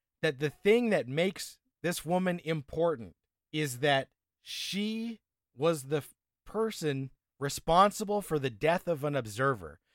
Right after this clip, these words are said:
which is this beautiful yet tragic moment where, because he did feel this love for her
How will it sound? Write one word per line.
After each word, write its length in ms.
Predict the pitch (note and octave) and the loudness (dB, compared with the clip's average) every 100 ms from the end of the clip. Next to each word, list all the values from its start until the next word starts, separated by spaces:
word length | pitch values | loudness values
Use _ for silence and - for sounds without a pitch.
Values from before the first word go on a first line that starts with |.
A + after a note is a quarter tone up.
| _ _ - | _ _ -4
which 220 | E3 - | -4 0
is 240 | F3+ D3 | -2 -2
this 400 | D3+ E3 D3+ - _ _ _ _ _ A2 | 2 2 2 -8 _ _ _ _ _ -16
beautiful 580 | C3+ F#3+ A#3 A#3+ G#3+ G3+ | -4 0 2 0 0 0
yet 340 | F3 E3+ D#3+ | 4 4 4
tragic 760 | - - - D3+ F3+ D#3+ G3+ C#3+ | -6 -4 0 6 6 4 -2 0
moment 520 | C#3 D3 D3 A#2+ G#2 - | 2 2 2 -2 -6 -2
where, 500 | D3 E3+ D#3+ D#3+ - _ B2 | 6 8 8 6 0 _ -4
because 500 | G3 E3+ A#3 D4+ C4+ | -4 2 4 4 4
he 160 | A3 | -6
did 320 | F3 - A#3+ A3+ | -4 0 -2 -2
feel 340 | - G#3 G#3 | -4 0 2
this 240 | F3 E3+ | 0 -2
love 400 | C3+ C#3+ G3+ A#3 | -2 4 4 4
for 360 | F3 - D3 B2+ | -2 -2 0 2
her 320 | B2+ A#2 A2+ | 0 -4 -6